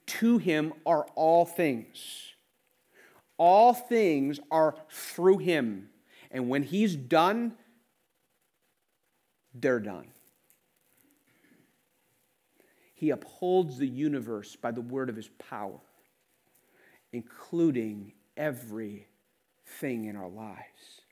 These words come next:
Or as one, N D Wilson says in Death by Living, "We are always in his hands, but we often feel like we're in our own." We can't thank God for every breath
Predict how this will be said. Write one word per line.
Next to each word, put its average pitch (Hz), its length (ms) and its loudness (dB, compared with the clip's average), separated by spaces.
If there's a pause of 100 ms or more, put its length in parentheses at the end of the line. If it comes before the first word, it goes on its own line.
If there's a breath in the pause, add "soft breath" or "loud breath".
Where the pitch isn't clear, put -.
(320 soft breath)
Or 120 60 -6
as 120 140 -8
one, 147 440 -2 (1900)
N 139 100 -4
D 139 100 4
Wilson 147 400 0
says 147 340 0
in 135 140 -2
Death 143 280 -4
by 139 100 2
Living, 131 500 -4 (140)
"We 143 220 0
are 143 280 -2
always 147 340 -2
in 160 100 -4
his 156 120 -8
hands, 160 680 -10 (1080 soft breath)
but 156 100 0
we 151 120 2
often 151 340 2
feel 165 260 -2
like 147 240 -2
we're 143 140 -2
in 127 100 -4
our - 200 -4
own." 151 480 -4 (460 soft breath)
We 196 140 0
can't 233 360 0
thank 214 340 -2
God 190 280 2
for 170 220 -6
every 165 300 0
breath 147 680 -2